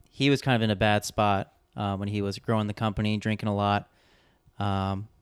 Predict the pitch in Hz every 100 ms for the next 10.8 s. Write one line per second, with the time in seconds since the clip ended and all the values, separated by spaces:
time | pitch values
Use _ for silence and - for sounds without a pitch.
0 | _ - 113 107 104 - 110 104 110 -
1 | 110 107 113 107 104 101 101 104 104 113
2 | 101 104 101 104 - 101 - 110 104 110
3 | 101 - 107 101 101 98 98 113 - 104
4 | 90 107 98 101 104 104 - - - 123
5 | 104 101 101 - _ _ _ _ _ _
6 | _ _ - - 104 101 98 107 - 113
7 | 113 104 117 107 117 _ _ _ _ _
8 | _ - 107 98 - 104 110 110 107 _
9 | _ - 113 110 107 - 107 107 110 -
10 | - - - - 104 95 92 98